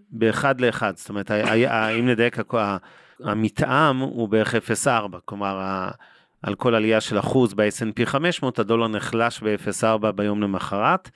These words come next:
אבל מה שמדהים לראות זה שהקורלציה הזאת היא מתקיימת כמעט בצורה מדעית, ברמה יומיומית ובוודאי שבועית. אגב, החודש האחרון קצת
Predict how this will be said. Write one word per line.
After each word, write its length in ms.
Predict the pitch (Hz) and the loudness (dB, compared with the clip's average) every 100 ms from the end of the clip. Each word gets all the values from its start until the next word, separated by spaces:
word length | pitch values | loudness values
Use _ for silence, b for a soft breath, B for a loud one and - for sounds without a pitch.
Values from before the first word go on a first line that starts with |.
| B B B B 107 | B B B B -6
אבל 120 | 104 | -2
מה 140 | 110 | 0
שמדהים 420 | - 123 104 127 | 0 0 2 2
לראות 320 | 120 131 185 151 | 4 4 4 2
זה 80 | |
שהקורלציה 640 | 120 117 - 107 110 120 120 | -2 -2 0 2 2 2 0
הזאת 280 | 113 113 - | 0 -4 -6
היא 180 | 123 | -2
מתקיימת 640 | 117 110 - 117 113 131 - | 0 0 -2 -2 0 -2 -4
כמעט 540 | - 110 120 139 - - b b b b _ _ | -2 0 2 0 -6 -20 b b b b _ _
בצורה 340 | 101 - 120 127 | -8 -2 0 2
מדעית, 520 | 117 123 127 147 - | 2 2 2 -2 0
ברמה 320 | 113 110 117 | 0 2 2
יומיומית 680 | 123 113 113 110 131 139 - | 2 4 4 4 4 2 0
ובוודאי 480 | 101 98 98 98 110 | -4 0 0 2 2
שבועית. 680 | - 101 104 147 196 - - b b b b b 113 | 0 0 4 4 2 -4 -20 b b b b b -6
אגב, 340 | 117 117 110 | -2 0 0
החודש 360 | 104 120 110 110 | 0 -2 -2 -2
האחרון 240 | 101 110 | -2 -2
קצת 520 | - - 160 117 - | -2 -2 0 0 -4